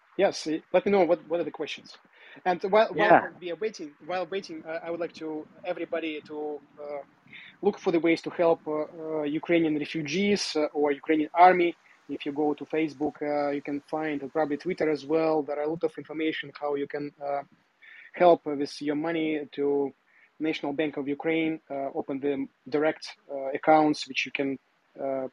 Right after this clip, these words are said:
Speaker 1: you know, deposit your money, like, you know, few, few bucks here and there will help. Right now, because, uh, Ukrainian, uh, currency collapsed right now. You know, basically,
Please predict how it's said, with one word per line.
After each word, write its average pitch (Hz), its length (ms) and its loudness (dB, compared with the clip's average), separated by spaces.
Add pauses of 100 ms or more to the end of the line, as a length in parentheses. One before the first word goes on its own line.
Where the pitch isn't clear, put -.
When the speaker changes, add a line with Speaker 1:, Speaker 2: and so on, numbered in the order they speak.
(300)
Speaker 1:
you 135 80 -8
know, 135 120 -2
deposit 139 440 4
your 131 300 0
money, 143 320 4
like, 123 240 -6
you 135 240 -8
know, 123 100 -6
few, 156 260 6 (180)
few 147 120 6
bucks 151 360 6
here 151 240 0
and 139 120 -2
there 147 220 2
will 139 180 -4
help. 139 180 -2 (840)
Right 135 180 -6
now, 139 220 -2
because, 139 380 -8
uh, 143 40 -2
Ukrainian, 143 580 0 (300)
uh, 143 40 -6 (580)
currency 165 340 2
collapsed 185 360 0
right 165 180 2
now. 175 320 2 (240)
You 143 60 -14
know, 135 260 -14
basically, 151 640 -2